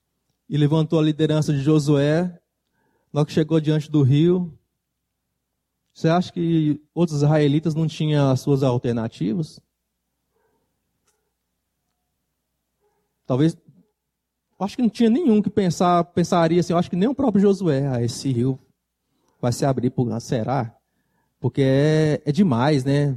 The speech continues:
Eu não sou Moisés, né? É a mesma coisa pra gente, assim, a gente olhar pro Pastor Maru Júnior,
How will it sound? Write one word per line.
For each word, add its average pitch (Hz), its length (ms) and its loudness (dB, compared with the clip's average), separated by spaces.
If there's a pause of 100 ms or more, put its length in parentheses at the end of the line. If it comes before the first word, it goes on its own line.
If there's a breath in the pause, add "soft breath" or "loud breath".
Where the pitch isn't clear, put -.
(140)
Eu 147 220 -2
não 151 120 -2
sou 151 160 -2
Moisés, 139 600 0
né? 139 180 -6 (1600)
É 143 60 -8
a - 20 0
mesma 220 180 2
coisa 185 240 2
pra 190 120 0
gente, 190 180 0
assim, 170 160 -2
a 165 40 0
gente 170 160 -2
olhar 165 160 2
pro - 100 -4
Pastor 160 200 0
Maru 156 300 2
Júnior, 165 420 -2